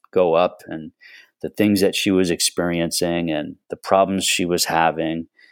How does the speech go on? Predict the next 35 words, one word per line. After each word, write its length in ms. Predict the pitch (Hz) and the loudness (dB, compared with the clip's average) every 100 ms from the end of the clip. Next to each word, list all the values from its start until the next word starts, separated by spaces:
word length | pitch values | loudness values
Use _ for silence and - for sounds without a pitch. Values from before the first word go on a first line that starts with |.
| _ _ - | _ _ -10
Um, 520 | 85 80 78 80 80 - - _ - | -6 -4 -6 -8 -12 -18 -20 _ -2
I 80 | 101 | -2
could 180 | - 98 | 2 0
have 160 | - | 0
predicted 540 | - 95 180 185 107 82 | -4 0 0 2 0 4
those, 440 | 85 78 82 - - - | 2 2 0 -4 -8 0
but 240 | 101 85 - _ _ _ - | 2 2 -2 _ _ _ -16
her 180 | - 127 | -2 0
telling 380 | 120 117 110 104 | 2 2 4 2
me 180 | 92 87 | 2 2
and 100 | 87 | 0
then 140 | 85 | 0
me 120 | 92 | 0
doing 260 | 90 92 85 | 0 0 2
a 40 | |
little 160 | 87 82 | 2 0
further 380 | - 98 85 76 | 0 0 2 0
research 680 | 80 - 120 95 - - - _ _ _ _ _ _ _ _ _ - _ _ | -2 2 4 2 0 -6 -6 _ _ _ _ _ _ _ _ _ -12 _ _
prompted 400 | - - - 92 | 0 0 2 0
me 180 | 87 82 | 0 -2
to 160 | - | -2
wanna 200 | 90 82 | 0 0
make 280 | 82 87 90 | 2 0 2
note 260 | 92 85 - | 0 0 -4
to 100 | - | -2
talk 260 | 98 101 | 2 2
about 260 | 92 90 85 | 2 0 0
this 180 | - - | -4 -2
on 160 | 87 | -2
here. 320 | 85 82 82 - - - - - - _ | -2 -2 -4 -6 -20 -20 -20 -20 -20 _
'Cause 140 | 107 | -4
when 120 | 110 120 | 0 0
I 80 | |
go 140 | 117 151 | 4 4
research 720 | 151 127 - 156 202 - - | 4 2 2 0 0 -4 -8